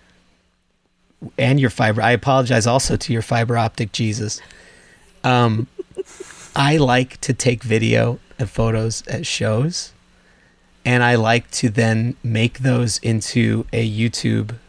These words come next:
basically m-, mini movie that I can keep an, along with the pictures from the shows that I take as a memory of this show to keep with me forever. Now, I know Jack doesn't <laughs> like that. And I know it can be annoying to some,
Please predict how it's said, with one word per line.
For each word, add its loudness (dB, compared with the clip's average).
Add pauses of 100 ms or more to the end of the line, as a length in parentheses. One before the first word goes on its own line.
(160)
basically -2
m-, -4
mini 0
movie -2 (600)
that 2 (140)
I 2
can -4
keep -2
an, 0
along 2
with 0
the -4
pictures -4
from -6
the -4
shows -4
that -6
I -2
take -6 (480)
as 4
a 2
memory 4
of -2
this -4
show -4
to -6
keep -6
with -4
me -2
forever. -4
Now, -2 (440)
I -6
know -2
Jack 0
doesn't 2
<laughs> 0
like 2
that. -4
And 0
I 0
know 2
it 0
can -2
be 0
annoying 0
to 0
some, -4